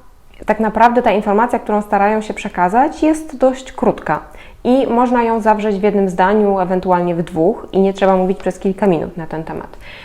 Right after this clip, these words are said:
Mm, więc jeśli tak ktoś robi w języku polskim, to najprawdopodobniej w języku obcym też tak właśnie będzie chciał i nie będzie mu to wychodzić, ponieważ brakuje mu do tego kompetencji. Dlatego szczególnie w języku obcym powinniśmy się koncentrować na tym, aby te nasze zdania były krótkie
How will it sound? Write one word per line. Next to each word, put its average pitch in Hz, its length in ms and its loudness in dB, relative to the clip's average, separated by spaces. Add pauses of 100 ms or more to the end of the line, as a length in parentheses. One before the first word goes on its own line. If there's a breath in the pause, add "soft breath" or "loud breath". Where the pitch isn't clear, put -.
(200 loud breath)
Mm, 190 480 0
więc 214 400 2
jeśli 196 400 0
tak - 400 -2 (200)
ktoś 190 260 -2
robi 196 220 2
w 175 40 -6
języku 185 320 -2
polskim, 240 500 0
to 262 80 -2
najprawdopodobniej 202 800 0
w 185 40 -2
języku 190 320 -2
obcym 185 400 -2
też 220 460 0
tak 196 300 -2
właśnie 190 380 -2
będzie 180 300 -2
chciał 175 440 2 (380 loud breath)
i 214 60 0
nie 226 160 6
będzie 220 240 2
mu 196 120 0
to 185 100 -6
wychodzić, 185 460 -4
ponieważ 202 400 0
brakuje 202 400 0
mu 196 160 0
do 185 100 0
tego 170 260 -2
kompetencji. 170 960 -4 (640 loud breath)
Dlatego 202 440 4
szczególnie 254 640 2
w 170 40 -4
języku 180 340 -2
obcym 170 460 -2
powinniśmy 214 460 0
się 196 100 -8
koncentrować 185 600 -6
na 170 140 0
tym, 247 180 0
aby 208 200 0
te 208 100 -4
nasze 190 280 -2
zdania 190 320 -2
były 180 260 -2
krótkie 214 600 -2